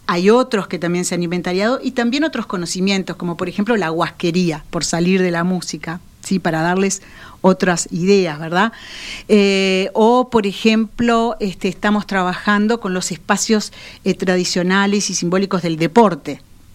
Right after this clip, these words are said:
por decirles, eh, por salir de, de, digamos, de, de lo obvio, o algunas festividades, ¿verdad?, que pueden ser religiosas o no. En fin, hay muchos, este, digamos, ámbitos donde podemos nosotros aplicar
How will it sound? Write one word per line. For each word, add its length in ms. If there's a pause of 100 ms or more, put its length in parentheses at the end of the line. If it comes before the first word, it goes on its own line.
(1000)
por 140
decirles, 520
eh, 320
por 140
salir 400
de, 240
de, 220
digamos, 360
de, 180 (320)
de 120
lo 160
obvio, 460
o 340 (260)
algunas 600
festividades, 1160
¿verdad?, 280
que 80
pueden 240
ser 200
religiosas 760
o 80
no. 180 (160)
En 160
fin, 280
hay 180
muchos, 520 (340)
este, 400
digamos, 440 (320)
ámbitos 800
donde 260
podemos 480
nosotros 500
aplicar 580